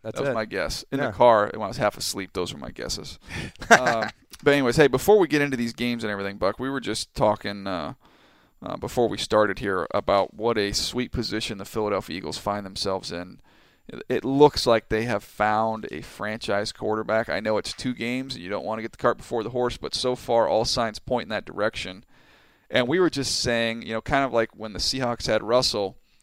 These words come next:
Speaker 2: uh, in place, man, I, you know, I, I kind of equate it to, you know, you've got the house,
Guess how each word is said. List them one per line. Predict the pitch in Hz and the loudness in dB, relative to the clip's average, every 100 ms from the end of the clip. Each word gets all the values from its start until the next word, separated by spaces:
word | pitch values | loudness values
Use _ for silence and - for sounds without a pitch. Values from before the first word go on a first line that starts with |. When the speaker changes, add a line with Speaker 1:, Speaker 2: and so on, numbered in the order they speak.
| - - | -18 -12
Speaker 2:
uh, | - 50 - | -8 -6 -6
in | - 113 | -8 -10
place, | - 110 101 95 - - - - - - - - - | -2 0 0 0 -6 -10 -20 -20 -20 -20 -18 -16 -14
man, | - 135 120 104 | -8 -4 0 0
I, | - _ - 123 120 - | -2 _ -18 -14 -12 -2
you | 131 | 4
know, | 117 | 8
I, | 135 135 117 | 8 8 4
I | |
kind | 123 131 | 4 2
of | 113 | 2
equate | 107 - 110 110 | -2 0 2 2
it | 95 | -2
to, | - 104 98 95 - _ _ _ - | -4 -4 -4 -6 -12 _ _ _ -16
you | 117 | -14
know, | - - | -14 -16
you've | - 127 - | -12 -8 0
got | 139 151 | 0 0
the | 107 | -4
house, | 123 110 120 - - | 0 0 0 -4 -8